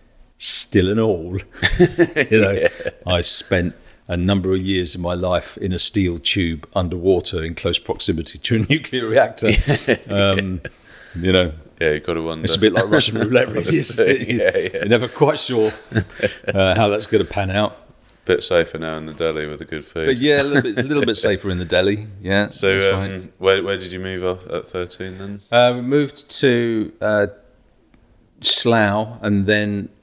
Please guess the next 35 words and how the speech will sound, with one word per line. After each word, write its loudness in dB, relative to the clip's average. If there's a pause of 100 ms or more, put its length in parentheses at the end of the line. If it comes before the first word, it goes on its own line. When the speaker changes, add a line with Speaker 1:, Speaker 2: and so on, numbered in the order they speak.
(100)
Speaker 1:
uh, 2 (160)
out 0
of -4
Slough 0
f-, -18
relatively 0
quickly. -2
That -2
was -6
sort 0
of -4
a, -4 (140)
a -6
staging 0
post -2
for -4
us, -4
I -8
guess, -6
and -4 (440)
as 4
a -2
family, 0
and -8
we -4
ended -2
up 0
moving -4
to -8
Twyford 0
in, -8
uh, -4
in -6
Berkshire. 0 (320)
Speaker 2:
Right, 2